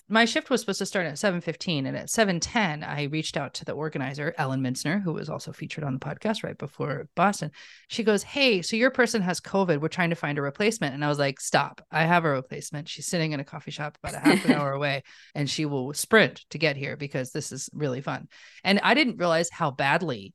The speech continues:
Speaker 1: you need two people. Like, it is no
Speaker 2: Mm.
Speaker 1: joke, 'cause there's a huge binder. Boat's moving very fast. It's hard to focus on the bow number. You're like, "Is, what is that? A one forty what? What is that?"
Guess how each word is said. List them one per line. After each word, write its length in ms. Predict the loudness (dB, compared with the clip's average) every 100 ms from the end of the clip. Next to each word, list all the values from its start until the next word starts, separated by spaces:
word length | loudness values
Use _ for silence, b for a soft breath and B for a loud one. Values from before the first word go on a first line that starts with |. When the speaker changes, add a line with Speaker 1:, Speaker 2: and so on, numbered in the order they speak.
| -4
Speaker 1:
you 160 | 2
need 260 | 2 2 -2
two 180 | -4 -4
people. 500 | -4 -10 -12 -14 _
Like, 240 | -8 -8 -2
it 100 | 4
is 240 | 4 4
no 220 | 2 4 4
Speaker 2:
Mm. 20 |
Speaker 1:
joke, 380 | 2 -4 -14 -20 -14
'cause 100 | -6
there's 220 | 0 2
a 80 | 0
huge 380 | 0 2 2 4
binder. 580 | 4 4 6 6 6 2 b b _
Boat's 320 | 4 6 6 6
moving 280 | 2 2
very 240 | 4 6 6
fast. 500 | 2 0 0 -4 -8
It's 120 | -12
hard 320 | -6 4 4 4
to 100 | -6
focus 600 | 4 4 4 -2 -4 -4
on 220 | -2 0
the 40 |
bow 280 | 2 4 6
number. 340 | 4 2 -4 -6
You're 160 | -4
like, 220 | -2 -4 _ -6
"Is, 120 | 0
what 180 | 4 4
is 140 | 4
that? 180 | 4 4
A 20 |
one 280 | 4 2 2
forty 320 | 4 4 4
what? 480 | 0 4 6 6 2
What 160 | 0 2
is 200 | 2 2
that?" 360 | 4 4 2